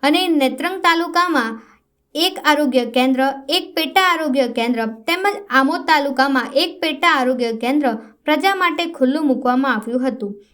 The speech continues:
આ પ્રસંગે સાંસદ મનસુખભાઈ વસાવા, અંકલેશ્વરના ધારાસભ્ય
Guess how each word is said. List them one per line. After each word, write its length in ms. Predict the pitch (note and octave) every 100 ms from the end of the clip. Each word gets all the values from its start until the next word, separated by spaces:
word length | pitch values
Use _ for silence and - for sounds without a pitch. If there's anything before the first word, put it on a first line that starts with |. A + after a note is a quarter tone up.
| - -
આ 140 | B3+
પ્રસંગે 560 | D4+ E4 E4 E4+ D#4+ D#4+
સાંસદ 520 | E4 A#3+ B3 B3+ B3
મનસુખભાઈ 680 | B3+ C4 C4 F#4+ D4 D4+ A#3+
વસાવા, 520 | A3+ A3+ C4 C4 C4 C4 - _
અંકલેશ્વરના 760 | C4 D4 F#4 G4 F#4+ F#4 F4+ F4
ધારાસભ્ય 760 | B3+ A#3+ B3 B3 C#4 C4 B3+